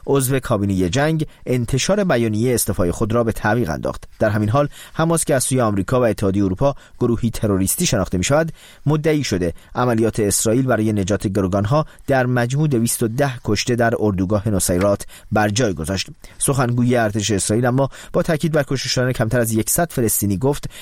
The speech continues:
مشخص نیست چه تعداد از آنها غیر نظامی بودند. جوزف بورل، مسئول سیاست خارجی اتحادیهٔ اروپا، کشتار غیر نظامیان فلسطینی در این عملیات را به شدت محکوم کرد و نوشت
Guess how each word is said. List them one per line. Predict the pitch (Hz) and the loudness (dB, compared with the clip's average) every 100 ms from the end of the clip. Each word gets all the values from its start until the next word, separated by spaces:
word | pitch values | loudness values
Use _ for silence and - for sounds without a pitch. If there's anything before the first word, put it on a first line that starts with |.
| - | -6
مشخص | 156 165 151 160 - | -2 0 0 0 0
نیست | 113 - | 0 0
چه | 135 | -2
تعداد | 120 104 104 | 0 0 2
از | 92 90 | 2 0
آنها | 87 117 120 - - - | 0 0 0 -6 -16 -2
غیر | 113 101 104 | 0 2 0
نظامی | 101 113 120 | 0 0 0
بودند. | 85 80 82 - - | -2 -4 -6 -12 -4
جوزف | 117 110 | 0 0
بورل، | 110 123 151 - - 117 | 0 0 0 -4 -8 -2
مسئول | 120 - - 196 | 0 -2 0 0
سیاست | - 135 123 139 | 2 0 0 0
خارجی | 135 110 120 | 0 0 0
اتحادیهٔ | 117 110 107 104 | 0 2 2 2
اروپا، | 95 - 82 - - | 2 0 0 -8 -4
کشتار | - 127 - 170 175 | 0 0 0 0 0
غیر | 143 117 110 | 0 0 2
نظامیان | 104 110 113 123 | 0 0 2 0
فلسطینی | 123 110 - 107 117 | 2 0 0 0 2
در | 113 | 2
این | 107 | 0
عملیات | 104 101 95 110 - | 0 0 2 2 2
را | 113 - - - | 0 -2 -10 -2
به | 117 | 0
شدت | - 113 123 156 - | 0 -2 0 -2 0
محکوم | 117 - 156 | -4 -2 -2
کرد | 156 127 120 - - - | 2 2 0 -4 -12 -2
و | 110 | 2
نوشت | 110 113 120 | 2 2 2